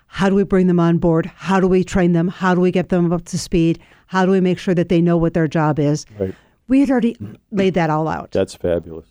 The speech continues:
Speaker 1: That was
Speaker 2: That is
Speaker 1: already laid
Speaker 2: fabulous.
Speaker 1: out. It
Speaker 2: That's
Speaker 1: was just a
Speaker 2: great.
Speaker 1: matter of finding people and plugging them
Speaker 2: Right.
Speaker 1: into the, to the system.
Speaker 2: Yeah. What do you see the big, now you've been at this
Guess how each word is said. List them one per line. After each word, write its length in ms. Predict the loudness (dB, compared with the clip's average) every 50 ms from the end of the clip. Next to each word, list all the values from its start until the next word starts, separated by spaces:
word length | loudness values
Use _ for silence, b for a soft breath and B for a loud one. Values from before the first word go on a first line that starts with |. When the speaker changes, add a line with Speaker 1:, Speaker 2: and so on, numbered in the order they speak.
| _ _ _ _ -2
Speaker 1:
That 140 | -2 0
was 120 | 0 0 0
Speaker 2:
That 40 | 0
is 20 | 0
Speaker 1:
already 200 | 2 2 2 2
laid 220 | 2 2 2 2 0
Speaker 2:
fabulous. 60 | 0
Speaker 1:
out. 140 | -2 -2 -2
It 40 | -2
Speaker 2:
That's 80 | 0 0
Speaker 1:
was 100 | 0 0
just 140 | 0 0 0
a 40 |
Speaker 2:
great. 100 | 0 0
Speaker 1:
matter 240 | 0 0 0 0 0
of 80 | -2 -2
finding 340 | -2 -2 0 0 0 0 -2
people 280 | -2 -2 -2 0 0
and 100 | -2 -2
plugging 320 | -2 -2 -2 0 0 0 0
them 120 | 2 2
Speaker 2:
Right. 100 | 0 -2
Speaker 1:
into 160 | -2 -2 -2 -2
the, 260 | 0 0 -2 -2 -4 -6
to 100 | -8 -6
the 80 | -6
system. 480 | -6 -6 -8 -10 -10 -10 -12 -14 -14 -16 _ _ _ _
Speaker 2:
Yeah. 220 | -8 -6 -6 -6 -8 -10 _ _ _ _ _ _ -2
What 100 | 0 2
do 60 | 2
you 60 | 2
see 160 | 2 2 2 2
the 80 | 2
big, 220 | 0 -2 -4 -2 -2
now 100 | -2 0
you've 180 | 0 0 0
been 160 | 0 0 0
at 100 | 0 -2
this 220 | -2 -4 -4 -6